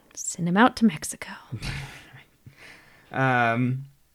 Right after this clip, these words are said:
Speaker 2: and then, uh, she mentions, but we don't get into,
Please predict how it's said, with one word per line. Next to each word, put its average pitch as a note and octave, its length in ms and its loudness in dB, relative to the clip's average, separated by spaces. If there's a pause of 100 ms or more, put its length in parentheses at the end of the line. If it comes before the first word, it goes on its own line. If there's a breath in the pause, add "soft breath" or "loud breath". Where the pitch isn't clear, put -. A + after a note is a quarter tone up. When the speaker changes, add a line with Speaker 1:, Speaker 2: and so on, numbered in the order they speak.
(840)
Speaker 2:
and B2 200 2
then, A#2 380 0
uh, G#2+ 800 -2 (180)
she C3+ 200 -2
mentions, B2+ 600 4
but G#2 160 -8
we A2+ 80 -6
don't A2 260 -6
get A2 140 -8
into, G#2+ 480 -8